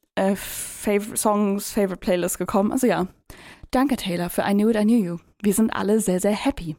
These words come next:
<laughs> Ja, ein Tag später war sie dann plötzlich in New York und dann war Basketball angesagt. Ja, die Taylor Swift war bei einem Basketballspiel der New York Knicks. Ähm, das waren die Play-, nee, Playoff-Spiele?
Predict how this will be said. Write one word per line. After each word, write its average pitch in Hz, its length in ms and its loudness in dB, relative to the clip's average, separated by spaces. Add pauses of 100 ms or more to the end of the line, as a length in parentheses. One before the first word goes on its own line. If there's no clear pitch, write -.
<laughs> 220 300 0 (760)
Ja, 220 140 0 (100)
ein 262 120 4
Tag 403 200 2
später 226 420 2 (100)
war 277 160 2
sie 247 80 0
dann 240 140 2
plötzlich 233 440 -2
in 214 100 6
New 196 80 6
York 175 640 2
und 294 460 0
dann 262 340 2
war 208 380 0
Basketball 247 500 0
angesagt. 170 580 0
Ja, 220 220 4 (180)
die 269 360 4 (240)
Taylor 294 200 2
Swift 285 280 0
war 233 160 2
bei 226 80 2
einem 202 240 0
Basketballspiel 269 800 2
der 226 140 2
New 202 140 4
York 190 260 2
Knicks. 180 680 0 (540)
Ähm, 202 340 2
das 202 240 -2
waren 202 260 4
die 202 120 2
Play-, 214 420 2 (240)
nee, 170 240 0 (680)
Playoff-Spiele? 285 840 -2